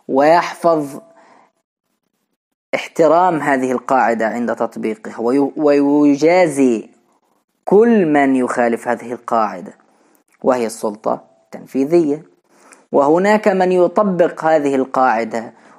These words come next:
ويعمل نصوصها ويقوم بالحكم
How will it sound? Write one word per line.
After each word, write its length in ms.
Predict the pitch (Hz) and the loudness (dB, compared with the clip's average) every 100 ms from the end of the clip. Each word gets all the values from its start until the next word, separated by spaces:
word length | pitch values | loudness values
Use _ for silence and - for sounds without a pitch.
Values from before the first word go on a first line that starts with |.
| - | -2
ويعمل 680 | 127 170 196 190 180 165 156 | 2 4 4 2 0 0 -2
نصوصها 760 | 147 - 135 - - 117 117 - _ _ _ | -2 -2 -2 -4 -8 -8 -8 -16 _ _ _
ويقوم 840 | - 143 151 147 190 208 190 151 | 0 4 4 2 0 0 0 0
بالحكم 1800 | 151 170 165 160 - _ _ _ _ _ 269 277 - 214 220 202 175 143 | 2 4 4 2 -4 _ _ _ _ _ -4 -2 -2 -2 0 0 0 -4